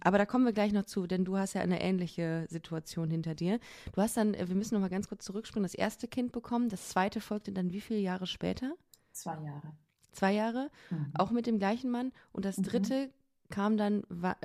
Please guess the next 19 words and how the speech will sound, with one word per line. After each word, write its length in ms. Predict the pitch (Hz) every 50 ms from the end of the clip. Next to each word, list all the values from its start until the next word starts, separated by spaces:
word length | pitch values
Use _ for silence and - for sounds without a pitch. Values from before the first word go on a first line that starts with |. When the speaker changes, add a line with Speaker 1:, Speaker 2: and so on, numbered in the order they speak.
| - - -
Speaker 1:
auch 120 | - 208
noch 120 | 202 202 180
mal 120 | 165 160
zwei 180 | - - 165 165
Jahre 180 | 160 156 160
später? 340 | - - - 165 160 208 269
Speaker 2:
Mhm, 360 | 208 202 190 202 240 269 - - _ _ -
ja. 160 | 190 175 175 180 - _ _ _ _ _ _ _ _ -
Speaker 1:
Ja, 120 | 190 190 - _ _ _ _ _ - - - _ -
das 80 | -
stand 180 | - 175 170 180
nicht 140 | 220 269 262
in 60 | 247
der 120 | 233 214
E-Mail 220 | 214 214 196 175 165
drin. 180 | 160 156 160
Ich 120 | 160 160 165
habe 160 | 175 185 175
das, 300 | 170 175 - - -